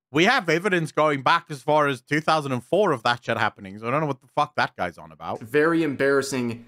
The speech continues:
Speaker 2: for a triple A title, which, by the way, only released a month ago. So the fact that they're down to around five hundred in-game
Speaker 1: Yep.
Speaker 2: players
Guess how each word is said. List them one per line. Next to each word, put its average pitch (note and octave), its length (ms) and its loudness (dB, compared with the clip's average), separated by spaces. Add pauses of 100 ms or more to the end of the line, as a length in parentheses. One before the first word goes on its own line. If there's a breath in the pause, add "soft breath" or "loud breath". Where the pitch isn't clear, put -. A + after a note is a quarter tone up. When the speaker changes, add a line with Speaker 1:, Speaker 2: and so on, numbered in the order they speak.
(120)
Speaker 2:
for C#3 180 -2
a C3+ 100 -4
triple C#3 480 -2
A A#2+ 140 0
title, A2 380 -4
which, B2+ 260 -2
by F#3 200 2
the D#3+ 100 2
way, D3 420 0 (340 soft breath)
only A3+ 380 2
released D#3+ 720 0 (260)
a B2+ 100 0
month D3+ 380 0
ago. G#2+ 360 -2
So - 160 -6
the C3 80 -2
fact A3+ 320 0
that F#3 120 4
they're F3 120 4
down D#3+ 380 0
to D3 60 0
around C3 300 0
five D3+ 440 -2
hundred D3 420 -4
in-game C#3 500 0
Speaker 1:
Yep. D3+ 180 4
Speaker 2:
players C#3 520 -2